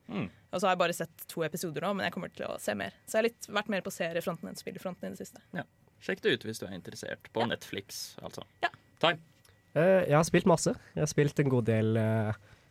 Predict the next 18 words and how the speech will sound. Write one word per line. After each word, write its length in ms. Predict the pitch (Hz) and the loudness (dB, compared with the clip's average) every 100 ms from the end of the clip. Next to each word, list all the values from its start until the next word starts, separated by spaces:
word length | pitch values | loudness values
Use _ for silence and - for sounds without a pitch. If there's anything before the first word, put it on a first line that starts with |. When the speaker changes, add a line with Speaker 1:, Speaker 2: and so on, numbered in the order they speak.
| _ _ | _ _
Speaker 3:
åh, 140 | - - - | -14 -14 -4
eh, 100 | 127 | 0
Slay 240 | 120 - 120 | 2 2 2
the 80 | |
Spire 380 | 135 - 117 165 220 | 2 2 2 2 0
etter 240 | 165 160 | -2 0
forrige 220 | 156 143 | 0 2
sending. 240 | 147 135 95 | 0 -2 -2
Speaker 1:
Å, 80 | |
ja. 100 | 92 117 120 - | -4 -4 -6 -12
Speaker 3:
Har 80 | - - | -10 -2
startet 260 | 131 120 113 | 0 0 -2
opp 80 | |
igjen. 160 | 127 196 | -2 -4
Speaker 1:
Lot 160 | - - | -6 -6
deg 140 | - | 0
Speaker 3:
Kjempegøy. 180 | 127 101 | 0 0
Speaker 1:
inspirere? 400 | 98 104 101 | 0 -2 -2